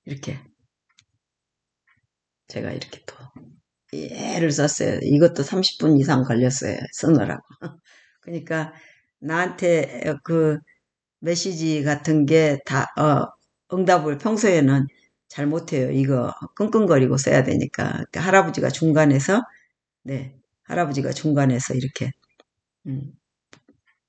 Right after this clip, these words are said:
이야기해주고, 거기다가 어쩔 때는 저, 그, 우리 애들 집에서 돌아오면서 차에 앉아서 응답할 때는 하고, 그냥 피곤하면은 못하고, 내용만 알고.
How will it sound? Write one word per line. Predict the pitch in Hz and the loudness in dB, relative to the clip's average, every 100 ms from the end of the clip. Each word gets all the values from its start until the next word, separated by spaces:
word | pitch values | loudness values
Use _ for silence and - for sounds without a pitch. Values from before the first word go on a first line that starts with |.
| - | -2
이야기해주고, | 170 160 147 180 156 131 151 220 226 _ _ _ | 0 2 0 -2 -4 -2 -2 -4 -8 _ _ _
거기다가 | - 160 151 143 135 123 - | -6 -4 -2 -2 -2 -6 -6
어쩔 | 135 135 131 | -4 -2 -2
때는 | 110 110 139 - - _ _ _ _ | -2 -4 -4 -10 -20 _ _ _ _
저, | - - - - _ | -16 -16 -16 -20 _
그, | 156 143 135 165 - _ _ _ _ | -4 -2 -4 -6 -18 _ _ _ _
우리 | 151 143 135 - _ _ _ _ 147 | -6 -4 -4 -6 _ _ _ _ -2
애들 | 156 143 135 | 0 0 -2
집에서 | 147 139 139 | -2 -2 -2
돌아오면서 | - 147 143 135 147 143 135 156 190 - | -2 4 4 4 4 2 2 -2 -4 -4
차에 | 214 185 - | 2 4 4
앉아서 | 135 127 139 - 165 - _ _ _ _ _ | 2 0 -2 -4 -4 -8 _ _ _ _ _
응답할 | 131 156 151 147 175 | -6 -4 -4 -6 -2
때는 | 170 147 | 0 0
하고, | 156 135 139 180 - | -2 0 0 -2 -4
그냥 | 131 135 139 | 0 0 -2
피곤하면은 | - - 180 - - - - - _ _ _ _ | -4 0 2 2 0 -2 -6 -8 _ _ _ _
못하고, | - 135 151 - 139 135 _ _ _ - | -14 -10 -10 -10 -12 -16 _ _ _ -20
내용만 | 180 139 135 120 - - | -8 -2 0 0 -6 -10
알고. | - | -12